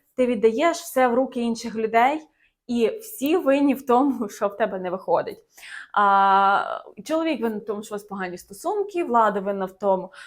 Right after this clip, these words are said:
що дорогі податки, мало залишається грошей,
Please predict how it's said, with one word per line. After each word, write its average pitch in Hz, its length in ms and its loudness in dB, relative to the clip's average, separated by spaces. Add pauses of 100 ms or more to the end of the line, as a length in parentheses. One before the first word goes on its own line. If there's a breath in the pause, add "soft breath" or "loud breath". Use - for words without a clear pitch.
(100)
що 190 540 2
дорогі 214 280 -2
податки, 247 720 0
мало 240 260 -2
залишається 226 580 -2
грошей, 294 640 0